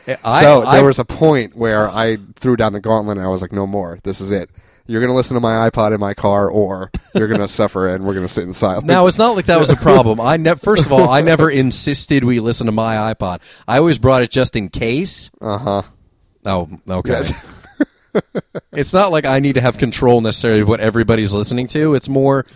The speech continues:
Speaker 1: while I'm bringing mine with me, I'd shove it in my pocket next to my cell phone. And more often than not, we listen to it because maybe someone wanted to hear something which wasn't on, let's say, yours or, uh, um, between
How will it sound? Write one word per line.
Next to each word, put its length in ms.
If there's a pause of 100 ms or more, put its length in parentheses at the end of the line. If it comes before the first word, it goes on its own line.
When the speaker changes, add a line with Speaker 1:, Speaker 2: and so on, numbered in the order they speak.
(260)
Speaker 1:
while 160
I'm 80
bringing 240
mine 220
with 180
me, 220
I'd 120
shove 220
it 40
in 40
my 120
pocket 360
next 160
to 60
my 120
cell 240
phone. 320 (640)
And 280 (100)
more 220
often 180
than 60
not, 160
we 80
listen 180
to 80
it 80
because 260
maybe 200
someone 240
wanted 200
to 40
hear 100
something 360
which 160
wasn't 220
on, 240 (320)
let's 120
say, 80
yours 560
or, 120
uh, 200
um, 100
between 540